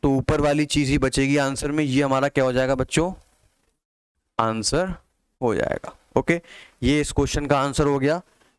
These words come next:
क्या किया हमने, काफ़ी सारा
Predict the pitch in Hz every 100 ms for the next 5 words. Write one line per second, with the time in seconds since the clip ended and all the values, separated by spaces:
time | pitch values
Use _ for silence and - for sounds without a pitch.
0 | - 151 151 - 151 151 151 170 - _
1 | _ _ _ _ _ 135 139 156 151 143
2 | 151